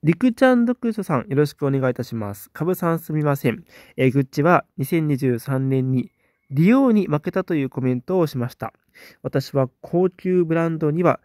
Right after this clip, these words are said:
えー、ご縁がないので、知ろうともしないで、えー、掲載記事をそのままコメントをしてしまいました。ところが、株さんも知らなか-、知らないようなんで、えー、調べてみました。えー、するとなんと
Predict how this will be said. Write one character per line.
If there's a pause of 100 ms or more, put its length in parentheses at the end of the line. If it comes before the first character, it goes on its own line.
(200)
え
ー、
ご
縁
が
な
い
の
で、 (280)
知
ろ
う
と
も
し
な
い
で、 (420)
え
ー、
掲
載
記
事
を
そ
の
ま
ま
コ
メ
ン
ト
を
し
て
し
ま
い
ま
し
た。 (460)
と
こ
ろ
が、
株
さ
ん
も
知
ら
な
か-、 (160)
知
ら
な
い
よ
う
な
ん
で、 (280)
え
ー、
調
べ
て
み
ま
し
た。 (460)
え
ー、
す
る
と
な
ん
と